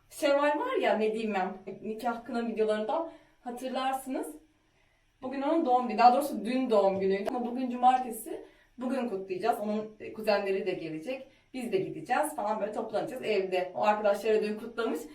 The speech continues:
Bugün evde böyle bir aile kutlaması yapacağız. O yüzden kalktım, hazırlandım şimdi. Daha sonra, yani yeni kalkmadım, <laughs> akşam oldu.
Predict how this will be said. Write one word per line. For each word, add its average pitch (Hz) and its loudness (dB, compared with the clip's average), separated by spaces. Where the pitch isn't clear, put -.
Bugün 302 -2
evde 262 2
böyle 233 2
bir - 2
aile 240 6
kutlaması 208 -4
yapacağız. 277 -2
O 294 -4
yüzden 269 -4
kalktım, 220 -10
hazırlandım 208 -4
şimdi. 208 -10
Daha 165 -4
sonra, - -14
yani - -14
yeni 180 -8
kalkmadım, 196 -4
<laughs> - -12
akşam 208 -6
oldu. 190 -2